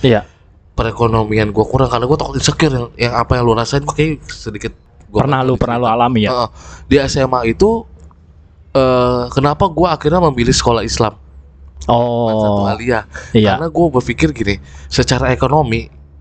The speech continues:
Speaker 2: dibilang miskin, miskin nggak, tapi secara serata agak secara
Speaker 1: Set-, iya,
Speaker 2: secara
Speaker 1: setara.
Speaker 2: serata, set-, setara deh
Speaker 1: Oh, sama
Speaker 2: ketahuan.
Speaker 1: teman-teman lain
Speaker 2: Tapi
Speaker 1: ada
Speaker 2: bisa
Speaker 1: gitu.
Speaker 2: akan menonjol satu atau dua orang yang memang, oh, bapaknya tajir nih.
Speaker 1: Iya.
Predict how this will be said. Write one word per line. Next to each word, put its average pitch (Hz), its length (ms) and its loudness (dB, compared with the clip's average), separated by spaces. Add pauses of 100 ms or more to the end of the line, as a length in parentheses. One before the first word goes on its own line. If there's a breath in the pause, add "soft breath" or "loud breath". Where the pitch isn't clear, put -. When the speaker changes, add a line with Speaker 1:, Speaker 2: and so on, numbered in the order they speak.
(180)
Speaker 2:
dibilang 110 320 2
miskin, 113 600 0
miskin 131 300 2
nggak, 101 300 0
tapi 120 160 0
secara 117 400 -2
serata 107 480 -2
agak 101 340 -4
secara 104 380 -4
Speaker 1:
Set-, 120 240 0 (100)
iya, 117 320 2
Speaker 2:
secara - 380 -2
Speaker 1:
setara. 120 320 -4
Speaker 2:
serata, 175 140 -6
set-, - 340 -4
setara 135 500 -2
deh 131 220 -2
Speaker 1:
Oh, 120 240 4
sama 120 240 -2
Speaker 2:
ketahuan. 117 160 -4
Speaker 1:
teman-teman 127 240 0
lain 131 260 2
Speaker 2:
Tapi 151 180 -6 (100)
Speaker 1:
ada 117 340 0
Speaker 2:
bisa 175 240 -4
Speaker 1:
gitu. - 20 -
Speaker 2:
akan 151 200 -4
menonjol 147 360 0
satu 139 320 -4
atau 170 140 -2
dua 127 240 4
orang 156 180 0
yang 120 140 -12
memang, 151 240 -6
oh, 160 80 -8
bapaknya 131 400 -2
tajir 123 400 -2
nih. 104 160 -6 (160)
Speaker 1:
Iya. 127 320 4